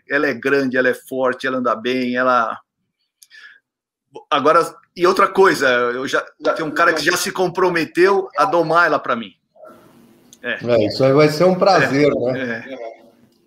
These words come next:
Speaker 2: E o, e o burro também, não é? O Eldorado
Speaker 1: E o burro também.
Speaker 2: também.
Speaker 1: É, o Eldorado também.
Speaker 2: É. Esse, esse burro promete na sela, viu?
Speaker 1: Promete, né?
Speaker 2: É o, promete. E realmente a tropa é diferente.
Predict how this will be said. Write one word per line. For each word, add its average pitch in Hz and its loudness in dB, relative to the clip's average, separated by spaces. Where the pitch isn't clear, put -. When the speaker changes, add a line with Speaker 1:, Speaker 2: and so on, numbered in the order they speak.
Speaker 2:
E 135 4
o, 151 6
e 156 8
o 156 0
burro 175 -4
também, 196 -6
não 147 -4
é? 139 2
O 143 0
Eldorado 156 0
Speaker 1:
E - 0
o 160 2
burro 170 4
também. 185 2
Speaker 2:
também. 131 -10
Speaker 1:
É, 120 -12
o 117 -8
Eldorado 120 -6
também. 120 -8
Speaker 2:
É. 117 -18
Esse, 113 -6
esse 147 2
burro 147 4
promete 175 4
na 175 4
sela, 120 4
viu? 117 -6
Speaker 1:
Promete, 123 0
né? 135 4
Speaker 2:
É 170 6
o, 180 6
promete. 120 -12
E 120 -12
realmente 147 0
a 147 6
tropa 147 2
é 151 2
diferente. 147 -4